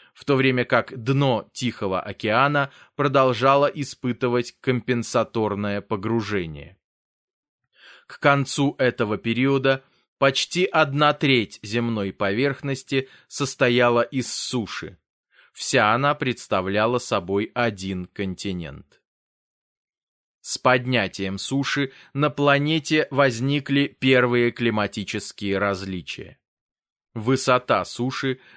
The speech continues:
космические облака и океанические влияния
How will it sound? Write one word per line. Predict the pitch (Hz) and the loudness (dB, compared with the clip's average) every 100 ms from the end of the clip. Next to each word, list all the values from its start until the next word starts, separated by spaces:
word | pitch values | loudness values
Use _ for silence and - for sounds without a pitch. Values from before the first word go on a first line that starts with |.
| _ | _
космические | 135 135 147 139 - - - 117 | 0 2 -2 -2 -2 -6 -4 -4
облака | - 110 101 104 98 - 113 - _ - - | -2 -6 -2 -2 -2 0 0 -2 _ -20 0
и | 135 | 4
океанические | 131 123 131 127 127 104 104 - - 101 | 4 4 2 2 0 -4 -8 -10 -6 -4
влияния | 95 104 101 123 135 135 135 | -2 -2 2 2 2 0 -2